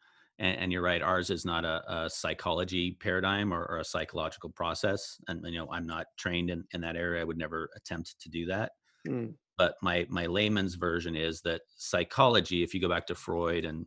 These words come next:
Speaker 1: you know, all of those, uh, you know, people who for-, formed psychology hundred years ago or so, um, psychology is diagnostic.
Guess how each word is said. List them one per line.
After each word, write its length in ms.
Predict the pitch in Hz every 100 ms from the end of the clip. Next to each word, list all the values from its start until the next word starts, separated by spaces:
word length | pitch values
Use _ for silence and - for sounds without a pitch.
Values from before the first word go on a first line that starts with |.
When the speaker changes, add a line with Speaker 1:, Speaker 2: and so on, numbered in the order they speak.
| -
Speaker 1:
you 100 | 90
know, 120 | 80
all 180 | 71 85
of 100 | 78
those, 520 | 82 80 80 - - -
uh, 240 | 85 80 80
you 80 | -
know, 200 | 85 80 - -
people 260 | 85 87
who 140 | 87 80
for-, 360 | - 104 95 - - -
formed 400 | - 120 107 87
psychology 720 | - 87 82 85 82 80 85 - 185 135 -
hundred 220 | 101 87
years 180 | 92 90
ago 120 | 98
or 120 | 107
so, 240 | 107 117 147 - - - - - -
um, 420 | 95 90 87 87 - -
psychology 720 | - 98 - 110 113 110 113
is 140 | 85
diagnostic. 880 | 92 87 92 95 85 82 - 117